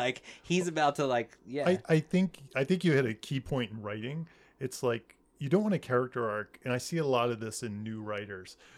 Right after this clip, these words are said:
Speaker 2: where they, they set up the character arc, and then they just change the
Speaker 1: It just
Speaker 2: end.
Speaker 1: happens.
Speaker 2: It's just magical.
Speaker 1: Yeah.
Speaker 2: And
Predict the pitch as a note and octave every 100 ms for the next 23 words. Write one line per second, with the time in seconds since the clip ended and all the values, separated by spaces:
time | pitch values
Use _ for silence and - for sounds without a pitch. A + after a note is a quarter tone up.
0 | - - A#2+ A#2+ A#2 A2 - - A#2+ -
1 | - C3 E3 D#3+ - C3 C3+ C3+ C3+ D#3+
2 | - _ _ _ - C3+ D3 C3+ A#2+ -
3 | - - C3+ C3 A2+ A2+ C#3 C#3+ D#3+ D3
4 | D3 C#3+ C3+ C#3 E3 C3 C3 C3 C3 B2+
5 | A#2+ A#2 C#3+ D3 A2 G2+